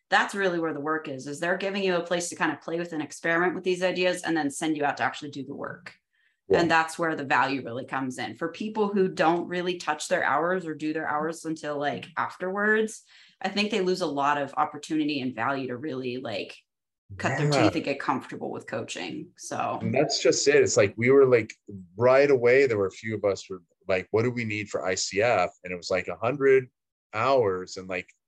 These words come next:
Speaker 2: what was it? It's like, twenty-five of those had to be, I, I don't remember what it was. Seventy-five had to be paid. I don't, or maybe vice versa.
Speaker 1: Mm-hmm.
Speaker 2: But, um, and I know that you have to be coached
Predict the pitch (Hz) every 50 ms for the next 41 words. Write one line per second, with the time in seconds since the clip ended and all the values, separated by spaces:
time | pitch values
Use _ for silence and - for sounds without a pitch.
0 | _ _ 98 98 107 104 101 98 - - 90 87 - - 95 90 85 - - _
1 | _ _ _ _ _ _ _ _ _ _ - - _ - - 123 120 123 110 113
2 | 120 110 110 113 107 110 107 101 107 107 107 101 - 107 98 95 92 98 82 -
3 | 92 90 87 85 85 85 82 82 82 _ _ _ - 110 107 - 113 120 120 113
4 | 101 92 90 85 85 85 85 85 87 85 78 78 85 82 - - - 117 113 117
5 | 117 110 113 120 110 107 110 104 110 104 104 98 95 104 101 - - 98 101 98
6 | 98 98 95 - - 123 143 139 107 - _ _ 104 101 98 107 107 101 104 101
7 | 101 101 98 - - 92 85 92 92 98 - - 107 101 98 - _ _ _ _
8 | _ _ _ _ _ _ _ - 202 180 104 101 98 98 98 95 92 92 87 85
9 | - _ _ _ _ _ _ _ _ _ _ _ _ _ _ _ _ _ _ -
10 | - 127 120 120 120 120 127 123 120 113 104 95 101 104 117 117 113 110 110 107
11 | - - - 95 - 101 - - 110 104 104 98 - - - - _